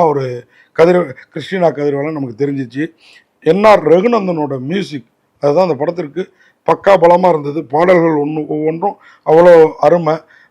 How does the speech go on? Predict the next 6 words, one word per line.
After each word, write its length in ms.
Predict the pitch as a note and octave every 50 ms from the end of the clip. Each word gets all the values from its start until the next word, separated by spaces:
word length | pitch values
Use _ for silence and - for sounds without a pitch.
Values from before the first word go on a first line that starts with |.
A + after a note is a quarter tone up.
| -
படத்தொகுப்பு, 540 | - D3+ E3+ D3 D#3 E3 D#3+ D#3+ C#3+ C#3+ D#3+ E3+ D#3+
ஒளிப்பதிவு 480 | D3+ F3 F3+ F3 - F3+ D#3 D#3+ E3 F3+ F3+ - - -
எல்லாமே 320 | D#3 F3 F3+ F3+ F#3+ G3+ F3+ -
சிறப்பு. 360 | - E3 E3+ D#3+ C#3 - D#3 D#3+ D#3+ _ _ _ _ _ _ _ _ _ _ _ - D#3
ஆனாலும் 360 | D#3+ F3 F#3 F3 E3+ F#3 A3 C4+ _ _ _ _ _ _ _ _ -
படத்தொகுப்பாளர் 760 | D3+ E3 G#3 G3+ G#3+ G#3+ G3+ F3+ D3+ E3 E3 D#3 D3 D3+ D3